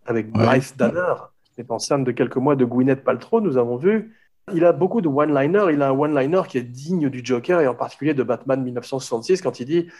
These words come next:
Speaker 1: I think you'll get a charge out of this, uncle. » Tu sais, quand il, il jette
Speaker 2: Oui.
Speaker 1: le mixeur dans le bain. <laughs> En français, ils ont... je sais pas comment ils ont traduit.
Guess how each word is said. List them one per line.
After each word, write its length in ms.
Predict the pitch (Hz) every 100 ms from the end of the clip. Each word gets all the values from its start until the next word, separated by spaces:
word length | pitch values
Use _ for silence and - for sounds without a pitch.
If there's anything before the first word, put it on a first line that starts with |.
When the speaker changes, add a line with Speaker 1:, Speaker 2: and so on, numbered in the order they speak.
| - - _ _ -
Speaker 1:
I 60 |
think 280 | 139 233 233
you'll 180 | 196 165
get 100 | 180 160
a 80 |
charge 480 | 135 - 196 190 139
out 100 | 135
of 140 | 131 113
this, 260 | 127 - 120
uncle. » 440 | 127 160 190 214
Tu 60 | 208
sais, 80 | 143
quand 180 | 131 -
il, 300 | 117 120 - 127
il 100 | 120
jette 200 | 117 151
Speaker 2:
Oui. 100 | 131
Speaker 1:
le 180 | 120 120
mixeur 280 | 117 147
dans 120 | 127 120
le 80 | 147
bain. 1200 | 170 175 - 143 139 131 127 143 131 135 127 -
<laughs> 280 | - - - - _ _ - - - _
En 100 | -
français, 280 | 120 131 131
ils 100 | 151
ont... 60 | 127
je 140 | - 143 - - -
sais 100 | 135
pas 120 | 160
comment 180 | 160 147
ils 100 | 135
ont 60 |
traduit. 400 | 135 127 143 202